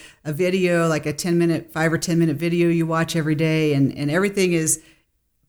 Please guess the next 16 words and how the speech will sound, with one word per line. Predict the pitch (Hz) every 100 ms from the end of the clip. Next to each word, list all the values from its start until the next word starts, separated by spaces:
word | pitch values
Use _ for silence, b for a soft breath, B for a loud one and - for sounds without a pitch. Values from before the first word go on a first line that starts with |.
| -
packaged | 226 254 247 190 -
up. | 190 185
It's | 175
nothing | 285 302 214
new, | 180 175 185
but | 170 165
it, | 165
it's, | 160 165 -
it's | - 165 -
that | 170 170
little | 208
bit | 190 180
of |
structure | 170 - 165 - 160
that | 139
helps. | 139 160 156 - -